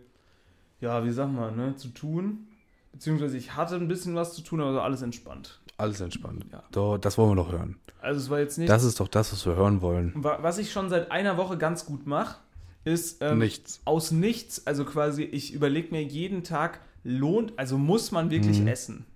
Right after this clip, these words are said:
Speaker 2: Ja, ja,
Speaker 1: als
Speaker 2: ja.
Speaker 1: Mensch? Weil
Speaker 2: Ja,
Speaker 1: ich guck
Speaker 2: ja.
Speaker 1: immer in meinen Kühlschrank und
Speaker 2: Wie weit
Speaker 1: überleg
Speaker 2: kann man
Speaker 1: mir
Speaker 2: das
Speaker 1: so,
Speaker 2: strapazieren?
Speaker 1: genau, wie, also was,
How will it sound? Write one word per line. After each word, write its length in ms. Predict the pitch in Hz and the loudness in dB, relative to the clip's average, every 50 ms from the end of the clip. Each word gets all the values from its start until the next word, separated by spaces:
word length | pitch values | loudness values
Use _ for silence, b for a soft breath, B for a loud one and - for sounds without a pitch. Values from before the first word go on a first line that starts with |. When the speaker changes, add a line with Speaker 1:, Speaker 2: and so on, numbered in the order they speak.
| - _ _ - | -20 _ _ 0
Speaker 2:
Ja, 320 | - 104 104 98 95 - - | 2 4 4 4 4 2 -2
ja, 160 | - 110 110 117 | 0 2 4 6
Speaker 1:
als 140 | 120 107 98 | 8 8 6
Speaker 2:
ja. 60 | 95 | 6
Speaker 1:
Mensch? 420 | 113 110 110 110 - - - - 110 | 4 0 -2 -6 -8 -10 -10 -8 -2
Weil 100 | 101 135 | 2 4
Speaker 2:
Ja, 100 | 110 110 | 6 8
Speaker 1:
ich 60 | 104 | 8
guck 140 | 202 226 - | 8 6 4
Speaker 2:
ja. 60 | - | 2
Speaker 1:
immer 140 | 180 185 175 | 0 2 2
in 60 | 160 151 | 2 2
meinen 180 | 143 139 135 | 2 0 0
Kühlschrank 500 | 135 - 196 220 - - 202 208 214 - - - | -2 -2 -4 -4 -4 -4 -4 -4 -4 -6 -8 -4
und 80 | - 123 | 2 4
Speaker 2:
Wie 100 | 143 147 | 8 10
weit 180 | 139 135 127 135 | 10 10 10 8
Speaker 1:
überleg 120 | 143 - | 6 4
Speaker 2:
kann 80 | 123 127 | 6 6
man 60 | 127 | 6
Speaker 1:
mir 40 | 123 | 6
Speaker 2:
das 60 | 117 170 | 6 4
Speaker 1:
so, 40 | 175 | 2
Speaker 2:
strapazieren? 600 | 180 107 98 107 98 - - 98 92 90 90 98 - - - | 2 2 2 0 -2 -2 -4 -4 -4 -4 -6 -8 -12 -12 -8
Speaker 1:
genau, 300 | 147 143 139 123 107 - - 127 | -4 -2 -2 -2 -4 -6 -10 -10
wie, 480 | 127 139 170 196 214 226 226 233 233 226 - - _ _ - - - - _ _ _ _ _ _ _ _ _ | -8 -6 -4 -2 -2 -2 -2 -2 -4 -6 -10 -18 _ _ -20 -20 -20 -20 _ _ _ _ _ _ _ _ _
also 360 | - 143 143 135 139 135 123 | -6 -4 -2 -2 -2 -2 0
was, 380 | 123 151 170 175 - - - - | 0 0 0 0 -2 -6 -10 -14